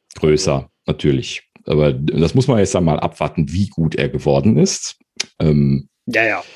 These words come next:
Speaker 2: klar. Das
Speaker 1: ne?
Speaker 2: sieht man
Speaker 1: Also
Speaker 2: dann
Speaker 1: das
Speaker 2: im Real Life und, äh, sie machen ja auch die ganze Magic mit dem, mit dem M eins dann dahinter, ne? Mit dem, mit dem
Speaker 1: Ja,
Speaker 2: Processing
Speaker 1: das, äh,
Speaker 2: da und
Speaker 1: das, das kenn ich ja schon hier von dem M eins MacBook Pro.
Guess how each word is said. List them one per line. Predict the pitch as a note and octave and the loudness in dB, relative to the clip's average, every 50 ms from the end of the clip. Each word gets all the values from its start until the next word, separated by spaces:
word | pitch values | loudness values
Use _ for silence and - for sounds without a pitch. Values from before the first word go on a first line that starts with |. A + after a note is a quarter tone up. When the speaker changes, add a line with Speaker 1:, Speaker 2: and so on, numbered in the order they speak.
| - - | -10 -6
Speaker 2:
klar. | - G#2 F#2+ F#2+ - - - - | -4 -2 -2 -4 -4 -6 -8 -2
Das | G2+ A#2 | 0 2
Speaker 1:
ne? | D3 | 2
Speaker 2:
sieht | D#3+ - - | 2 0 -2
man | F#3 | -2
Speaker 1:
Also | G#2+ - | 0 0
Speaker 2:
dann | - - | 0 0
Speaker 1:
das | G#2 | 0
Speaker 2:
im | G#2 G#2 | 2 2
Real | A2 A#2 A#2 | 4 4 4
Life | B2 B2 A#2 A#2 A#2 A2+ - - G2+ | 4 4 4 2 0 -2 -4 -6 -6
und, | G2+ G2+ G2+ G2 - - | -6 -6 -6 -8 -6 -4
äh, | F#2 F#2+ F2+ F2+ - _ _ _ _ _ _ _ _ - | -4 -4 -4 -6 -8 _ _ _ _ _ _ _ _ -6
sie | - A2 | -4 -2
machen | G#2+ A#2 - C3+ C3+ | -2 -2 0 0 0
ja | A#2 | 0
auch | G#2+ - | 0 0
die | - G#2+ | -2 -2
ganze | G#2+ G#2 A2+ - - A2 | -2 -2 -2 -2 -2 0
Magic | G#2 G#2 G#2 A2 A2 A#2 A2+ - - | 2 2 2 2 2 0 0 0 0
mit | A2 G2+ - | -4 -2 -2
dem, | G#2+ F#2+ F#2+ | -2 -2 -2
mit | F#2 F#2 - - | -2 -4 -4 -4
dem | F#2+ F2+ - | -6 -4 -4
M | D#3+ E3+ | -4 -4
eins | - F2 F#2+ G#2 G2+ - | -2 -2 0 0 -2 -2
dann | - G2+ F#2+ F#2 | -2 -2 -2 -2
dahinter, | F#2+ F#2 F#2 G2+ G2 F#2+ F#2 - F#2 F2 | -2 -2 -2 -2 -4 -4 -4 -4 -4 -4
ne? | G2+ G2 | -4 -4
Mit | G2 F#2+ F#2 - | -4 -4 -6 -8
dem, | E2+ E2+ F2+ | -10 -10 -10
mit | F2+ F2+ - | -6 -2 0
dem | B2+ | 0
Speaker 1:
Ja, | C3 C3 | 2 2
Speaker 2:
Processing | C3+ C3 B2 B2 - - - - G#2+ | 2 2 0 0 -2 -2 -4 -2 0
Speaker 1:
das, | G#2+ G#2 G#2 G#2 | 0 0 0 0
äh, | |
Speaker 2:
da | F#2+ F2+ F2+ F2+ | -2 -2 -4 -6
und | F2+ E2+ E2+ - - - - _ _ _ | -8 -8 -10 -12 -16 -18 -20 _ _ _
Speaker 1:
das, | - - - _ _ _ _ - | -14 -14 -14 _ _ _ _ -4
das | G#2+ - - | -4 -2 0
kenn | - A2 C3 | 0 0 2
ich | C3+ - | 2 2
ja | A#2 | 0
schon | A2 - B2 A#2 A#2 | 0 2 2 4 4
hier | A2+ G#2+ | 4 2
von | - - G#2+ | 2 0 0
dem | G2+ G2 F#2+ F#2+ F#2 F#2 F#2 - | 2 2 2 2 0 0 0 -2
M | - F#2+ F#2+ F#2+ | -2 -2 -2 -2
eins | - E2+ F#2+ G#2 - - | -2 -2 -2 -4 -4 -4
MacBook | - F#2+ - - - F2+ - - | -4 -4 -2 -4 -6 -8 -8 -4
Pro. | - - A#2 A#2+ A#2+ - - | 0 2 4 4 4 2 0